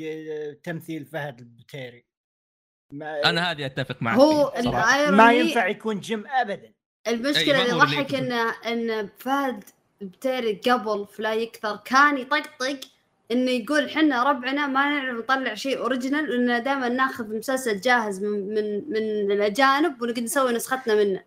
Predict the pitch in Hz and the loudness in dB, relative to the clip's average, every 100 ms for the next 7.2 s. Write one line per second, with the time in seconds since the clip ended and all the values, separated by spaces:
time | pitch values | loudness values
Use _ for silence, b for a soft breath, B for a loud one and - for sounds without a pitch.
0 | _ 151 143 135 - 165 175 170 - 185 | _ -8 -8 -10 -6 0 0 -2 0 0
1 | 185 247 - 285 285 381 349 320 - 294 | 2 0 6 8 8 4 2 -6 -10 -8
2 | 294 370 359 381 349 370 339 339 392 381 | -6 -6 -4 -4 -4 -6 -8 -8 -8 -8
3 | 349 359 311 285 269 262 240 190 180 180 | -6 -4 -6 -8 -10 -12 -14 -12 -14 -16
4 | _ 392 285 - 226 269 151 147 180 202 | _ -4 -2 -2 -2 0 0 0 -2 -2
5 | 170 156 135 123 120 - _ 156 190 156 | -2 0 0 0 -2 -6 _ 0 0 -2
6 | - - - 143 151 147 151 135 139 127 | -4 -8 -16 -12 -6 -2 0 0 -2 -4
7 | - | -6